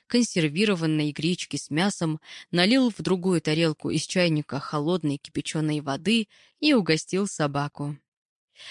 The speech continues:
Овчарка приняла щедрые дары с признательностью, все съела,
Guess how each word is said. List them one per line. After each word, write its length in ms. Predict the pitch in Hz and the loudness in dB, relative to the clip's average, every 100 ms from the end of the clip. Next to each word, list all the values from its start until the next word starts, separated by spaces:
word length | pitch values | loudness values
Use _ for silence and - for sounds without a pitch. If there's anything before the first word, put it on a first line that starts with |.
| - - | -6 -2
Овчарка 520 | 165 - 302 - 175 | -2 2 0 2 2
приняла 420 | 170 175 175 214 | 4 4 4 2
щедрые 460 | - 180 165 156 151 | 2 0 2 0 2
дары 320 | 151 156 220 | 0 0 -2
с 100 | - | -2
признательностью, 1160 | 170 165 - 175 180 160 143 147 - 151 147 - - _ | -4 -4 -2 0 0 -2 -4 -6 -6 -4 -4 -6 -20 _
все 260 | - 254 202 | -4 0 0
съела, 580 | - 170 214 196 180 | 0 0 2 2 0